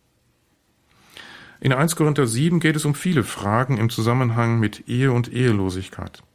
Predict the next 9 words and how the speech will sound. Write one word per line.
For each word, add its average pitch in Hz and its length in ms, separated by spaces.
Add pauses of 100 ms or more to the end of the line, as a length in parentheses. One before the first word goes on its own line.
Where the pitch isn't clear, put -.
(1000)
Paulus 143 360
setzt 135 260
sich 120 160
zunächst 123 420
mit 123 120
rigoristischen 123 760
Aus-, 104 320
Anschauungen 101 500
auseinander, 113 600